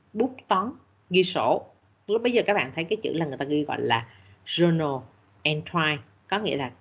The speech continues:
các cái bút toán ghi sổ đó. Thì các bạn đã post, post ở đây có nghĩa là mình đã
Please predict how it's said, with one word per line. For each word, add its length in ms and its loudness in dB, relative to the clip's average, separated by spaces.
các 160 0
cái 120 -2
bút 200 -6
toán 280 2
ghi 100 2
sổ 340 0
đó. 140 6
Thì 320 4
các 200 2
bạn 260 -4
đã 180 -4
post, 340 4
post 260 4
ở 120 -4
đây 160 2
có 140 -8
nghĩa 160 -4
là 100 -4
mình 240 -10
đã 100 0